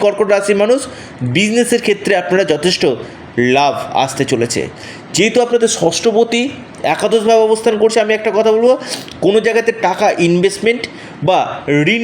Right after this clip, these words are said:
নেওয়ার দিক থেকে আপনারা অবশ্যই সতর্ক থাকুন। চটজলদি কোনো কাজ করবেন না। আপনারা গুরুত্বপূর্ণ কোনো সিদ্ধান্ত নিতে গেলে আপনারা একজন এক্সপার্ট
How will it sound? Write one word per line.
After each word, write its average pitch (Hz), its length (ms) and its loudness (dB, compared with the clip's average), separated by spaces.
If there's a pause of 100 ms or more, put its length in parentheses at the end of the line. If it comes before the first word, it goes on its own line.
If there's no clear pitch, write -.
(100)
নেওয়ার 214 300 2 (280)
দিক 156 140 0 (100)
থেকে 185 240 2
আপনারা 175 220 2 (200)
অবশ্যই 170 400 0
সতর্ক 175 300 -2 (140)
থাকুন। 214 220 2 (500)
চটজলদি 226 680 2
কোনো 220 120 4 (100)
কাজ 208 140 2 (200)
করবেন 170 380 2
না। 226 80 4 (2250)
আপনারা 196 220 2 (100)
গুরুত্বপূর্ণ 240 560 0 (220)
কোনো 208 140 4 (460)
সিদ্ধান্ত 196 400 0 (100)
নিতে 196 240 2
গেলে 185 160 2 (460)
আপনারা 160 320 2 (240)
একজন 156 200 -2 (640)
এক্সপার্ট 208 380 -2